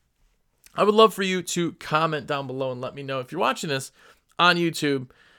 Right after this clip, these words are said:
the number one thing, are you listening right now? Number one thing you do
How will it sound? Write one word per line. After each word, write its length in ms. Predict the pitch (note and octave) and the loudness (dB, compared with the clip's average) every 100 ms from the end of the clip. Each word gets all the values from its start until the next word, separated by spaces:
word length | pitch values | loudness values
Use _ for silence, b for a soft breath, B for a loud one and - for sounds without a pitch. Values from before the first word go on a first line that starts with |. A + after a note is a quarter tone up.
| b - | b 0
the 100 | E3 | 2
number 560 | F3+ G#3 G#3+ A#3+ A3+ | 8 8 10 12 10
one 400 | E3 F3+ F#3+ F#3+ | 10 10 10 8
thing, 500 | E3 - F#3 B2+ - _ _ _ _ | -2 2 4 2 -4 _ _ _ _
are 40 | D3 | -10
you 80 | |
listening 320 | D3 F3 F3+ D#3 | -8 -8 -10 -10
right 140 | D#3 | -10
now? 180 | C#3+ D#3+ - | -12 -14 -10
Number 720 | C#3+ E3+ A3 C4 C#4 C#4+ B3 | -2 4 4 4 2 4 2
one 640 | E3+ G3 A3 A3+ A#3 A3 | -2 4 6 6 4 -4
thing 640 | - - B3+ A#3+ D#3+ B2+ - b b | -8 -2 4 4 4 -4 -12 b b
you 400 | b C#3 D#3 A#3 | b -6 0 2
do 640 | G3 E3+ F#3+ A#3 D#3+ B2 | 0 0 4 6 4 2